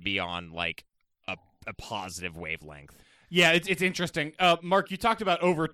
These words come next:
Speaker 2: or you talked about twenty movies being based on the Amityville murders before,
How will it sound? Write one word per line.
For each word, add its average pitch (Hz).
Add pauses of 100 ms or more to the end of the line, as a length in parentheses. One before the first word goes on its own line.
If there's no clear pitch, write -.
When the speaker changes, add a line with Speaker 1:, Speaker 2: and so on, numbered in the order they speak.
Speaker 2:
or 180
you 160
talked 208
about 156
twenty 175
movies 165
being 175
based 160
on 175
the 160
Amityville 170
murders 180
before, 190